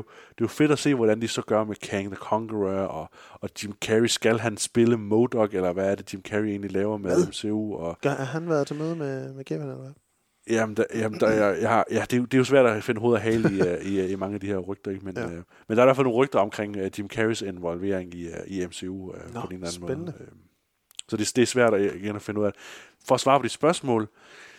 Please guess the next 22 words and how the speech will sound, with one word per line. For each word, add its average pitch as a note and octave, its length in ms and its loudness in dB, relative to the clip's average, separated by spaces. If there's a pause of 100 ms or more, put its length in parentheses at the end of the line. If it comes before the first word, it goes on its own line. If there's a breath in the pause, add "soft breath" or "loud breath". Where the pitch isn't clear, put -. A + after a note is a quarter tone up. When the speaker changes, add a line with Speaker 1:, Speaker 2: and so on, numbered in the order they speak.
(180 loud breath)
Speaker 1:
øh, G2+ 760 4
jeg A2+ 100 2
tror A#2+ 140 -4
helt C#3 160 -4
klart, B2 220 4
at - 160 -8
de A2 60 -4
introducerer G#2+ 400 -2
Fantastic - 800 -4
Four A#2 440 -2
som, F2 440 -10
øh, E2+ 240 -12
Speaker 2:
Ja, B2 120 -6
Speaker 1:
som G2 180 -10
det - 80 -18
Speaker 2:
det F2+ 80 -10
Speaker 1:
første. G#2 300 -6
Speaker 2:
tror A#2+ 100 -6
jeg G#2 80 -10
også. - 220 -16 (200)
Speaker 1:
Øh, E2 100 -8 (1000 soft breath)
fordi B2+ 500 -2